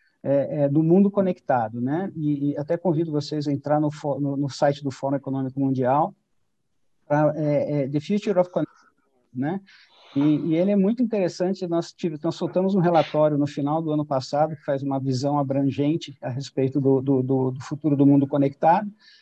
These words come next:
E no começo desse ano, nós soltamos um outro relatório, que é um plano de ação.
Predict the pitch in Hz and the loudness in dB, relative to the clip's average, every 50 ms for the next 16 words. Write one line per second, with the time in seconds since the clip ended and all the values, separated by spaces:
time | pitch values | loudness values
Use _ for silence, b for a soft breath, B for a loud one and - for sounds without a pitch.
0 | b b _ 151 156 165 160 170 180 175 180 190 175 190 196 - 202 185 175 180 | b b _ 4 6 6 6 6 4 2 2 2 2 2 2 2 0 -2 -2 0
1 | - 160 165 180 190 185 180 185 185 - - 196 180 - 185 185 180 170 185 170 | 0 0 2 2 2 2 0 0 -2 -2 -4 -8 -4 -2 -2 -2 0 0 0 2
2 | 165 180 214 214 226 165 175 175 165 156 151 - 170 175 190 185 180 - 180 175 | 2 2 0 0 -2 -2 0 2 2 0 0 0 0 0 0 0 -2 -4 -6 -6
3 | - - 175 175 180 180 180 170 190 185 180 - - 160 151 170 160 | -4 -4 -4 -2 -2 -2 -2 -2 -2 -2 -2 -4 -6 -4 -4 -4 -6